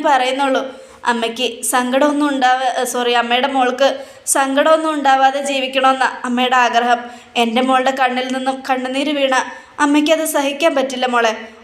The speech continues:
അത്രയേ ഉള്ളൂ എന്നും പറഞ്ഞുകൊണ്ട് ശാരി അങ്ങ് പോവുക. അത് കണ്ടതും, "ഇത് കണ്ടോ ആൻറ്റി, അച്ഛനും ഇങ്ങനെ തന്നെയാ,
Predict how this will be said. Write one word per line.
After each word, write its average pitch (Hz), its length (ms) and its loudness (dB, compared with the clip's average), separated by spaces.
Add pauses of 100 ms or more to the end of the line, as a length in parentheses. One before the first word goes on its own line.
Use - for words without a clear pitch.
അത്രയേ 240 320 2
ഉള്ളൂ 247 460 4
എന്നും 233 220 -4
പറഞ്ഞുകൊണ്ട് 226 600 0 (200)
ശാരി 294 360 0
അങ്ങ് 254 120 -2
പോവുക. 226 320 2 (380)
അത് 311 160 2 (100)
കണ്ടതും, 247 360 0 (120)
"ഇത് 330 160 -6
കണ്ടോ 254 300 0
ആൻറ്റി, 233 400 0 (300)
അച്ഛനും 254 480 0
ഇങ്ങനെ 277 300 0
തന്നെയാ, 269 240 2